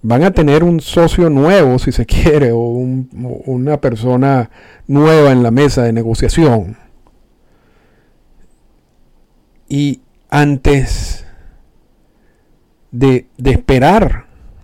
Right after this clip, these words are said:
los dos años que le quedan al, al acuerdo invernal, debería existir una estrategia desde ya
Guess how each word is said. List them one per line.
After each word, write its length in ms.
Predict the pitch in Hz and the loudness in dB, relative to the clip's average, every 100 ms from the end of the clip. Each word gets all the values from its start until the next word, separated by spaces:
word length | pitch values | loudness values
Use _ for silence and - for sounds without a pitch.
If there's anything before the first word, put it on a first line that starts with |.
| - | -12
los 160 | 113 110 | -6 -2
dos 220 | 127 160 | 0 2
años 260 | 160 156 | 2 2
que 100 | - | 0
le 100 | 123 | -4
quedan 260 | - 147 139 | 0 2 2
al, 280 | 113 101 95 | 0 -4 -8
al 80 | - | -10
acuerdo 340 | 101 127 123 135 | -6 -4 -2 0
invernal, 560 | 120 123 143 104 113 - _ _ _ _ _ _ _ _ _ _ _ _ _ _ - - - - 277 277 - | 0 0 0 -2 -6 -16 _ _ _ _ _ _ _ _ _ _ _ _ _ _ -20 -20 -20 -18 -12 -12 -8
debería 640 | 123 139 135 131 170 247 | 0 2 4 4 4 4
existir 480 | 208 - 127 - 247 | 2 -2 -2 2 2
una 140 | 185 156 | 2 0
estrategia 680 | - 143 - 165 - 101 | -2 -2 -2 -4 -4 -8
desde 320 | 113 107 107 101 | -8 -6 -6 0
ya 440 | 139 131 - - | 2 0 -2 -16